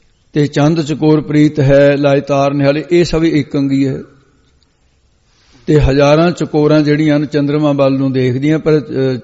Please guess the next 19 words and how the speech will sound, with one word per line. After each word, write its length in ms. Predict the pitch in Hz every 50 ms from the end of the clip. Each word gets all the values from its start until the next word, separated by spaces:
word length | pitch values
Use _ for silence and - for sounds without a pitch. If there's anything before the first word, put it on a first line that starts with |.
| -
ਚੰਦਰਮਾ 360 | 135 135 135 143 147 151 170 170
ਤਾਂ 120 | 160 180
ਨਹੀਂ 100 | 185 185
ਦੇਖਦਾ 300 | 170 160 156 156 147 151
ਉਹਨਾਂ 140 | 151 151 143
ਵੱਲ। 200 | 135 135 127 131 - _ _ _ _ _ _ _ _ _ _ _ _ _ _ _ _ _ _ _ _ _ _ _
ਤੇ 140 | 170 170 156
ਸੂਰਜ 460 | - - - 156 156 170 185 160 165
ਹੈ 80 | 160
ਜਿਹੜਾ, 520 | 160 147 147 151 143 131 117 107 110 - - - - _ _ _ _
ਉਹਦੀ 260 | 156 170 170 180 190
ਵੀ, 460 | 175 175 165 160 156 151 151 - - 147
ਅ, 100 | 135 127 120 113
ਮ-, 100 | 139 135
ਕਮਲ 380 | - - 147 143 147 151 156 156
ਦੀ 140 | 151 156
ਜਿਹੜੀ 200 | 156 160 156 160
ਪ੍ਰੀਤੀ 520 | 156 - 143 139 139 135 - 160 156 147 139
ਹੈ, 320 | 135 131 131 135 - -